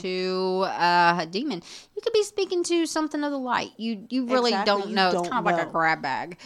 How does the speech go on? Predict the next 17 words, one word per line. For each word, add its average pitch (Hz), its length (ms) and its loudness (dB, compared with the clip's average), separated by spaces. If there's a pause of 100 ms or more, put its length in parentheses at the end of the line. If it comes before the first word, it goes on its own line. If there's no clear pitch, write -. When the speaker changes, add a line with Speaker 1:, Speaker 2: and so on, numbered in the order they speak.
Speaker 2:
Right. 185 220 -4
Speaker 1:
Um, 175 260 0
so, 165 320 -2
again, 165 420 -2
you, 226 220 -6
if - 140 -16
you 233 160 -2
want 190 300 -4
to 165 40 -4
attempt 156 380 -10
any 151 180 -8
of 147 80 -8
these 147 340 -6 (220)
options, 233 460 -8
just 480 280 -16
protect 233 520 -12
yourself 190 460 -8